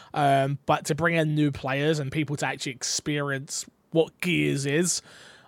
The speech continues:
I think would be, would be nice. They made a mistake not doing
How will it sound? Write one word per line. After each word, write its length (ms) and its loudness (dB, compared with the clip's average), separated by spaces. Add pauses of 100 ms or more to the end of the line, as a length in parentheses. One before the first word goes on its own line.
(120)
I 60 -2
think 240 -2
would 160 0
be, 300 -2 (180)
would 140 4
be 140 2
nice. 320 -4
They 100 8
made 160 12
a 40 2
mistake 440 0
not 140 -4
doing 340 -4